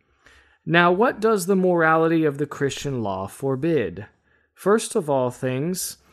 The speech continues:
that are unjust. Surely no man will plead for a liberty to act unjustly. Secondly, all things that are hurtful to himself or to his neighbor. A man will not plead for liberty to hurt his neighbor.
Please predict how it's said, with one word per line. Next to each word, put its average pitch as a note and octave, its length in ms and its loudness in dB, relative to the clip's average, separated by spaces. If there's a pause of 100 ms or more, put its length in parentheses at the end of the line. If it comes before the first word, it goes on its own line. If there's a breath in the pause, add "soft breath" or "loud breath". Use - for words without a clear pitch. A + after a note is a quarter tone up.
(260 soft breath)
that - 160 2
are E3 240 4
unjust. D3 880 -4 (400)
Surely G3 520 4
no D3+ 200 0
man D3+ 320 0
will C3+ 140 0
plead E3+ 440 0
for B2+ 180 -2
a A#2+ 40 2
liberty A#2+ 540 0
to - 180 -10
act G#2+ 260 -4
unjustly. G2 800 -8 (680 soft breath)
Secondly, D3+ 600 0
all D#3 240 2
things C#3+ 360 -2
that D3 100 0
are C#3+ 100 4
hurtful C#3 540 -2
to A#2+ 160 -8
himself C#3 580 -2
or B2+ 160 -6
to A2+ 140 -8
his A2+ 200 -4
neighbor. D3+ 580 -4 (580 loud breath)
A F#3+ 80 -2
man A3 320 2
will G#3+ 120 6
not F#3+ 300 2
plead A#3 340 0
for F3 200 0
liberty D#3+ 500 4
to D3+ 240 -4
hurt - 360 0
his E3+ 200 -6
neighbor. F3 500 -2